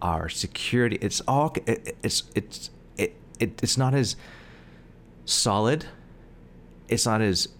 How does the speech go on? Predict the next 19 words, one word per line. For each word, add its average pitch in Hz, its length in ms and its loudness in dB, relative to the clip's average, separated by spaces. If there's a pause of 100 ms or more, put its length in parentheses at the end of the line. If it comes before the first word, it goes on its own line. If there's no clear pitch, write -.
anchoring 139 600 2 (320)
as 101 120 2
we 95 100 4
thought 92 260 2
it 69 100 -2
was. - 420 -2 (1000)
During 156 220 4
this 156 140 4
time, 113 420 2
I 101 80 -2
think 139 340 0 (540)
what 110 240 2
we 110 120 6
all 139 200 4
can 107 180 2
do 85 220 4
is 90 300 0 (100)
realize 98 720 2
that 73 240 -2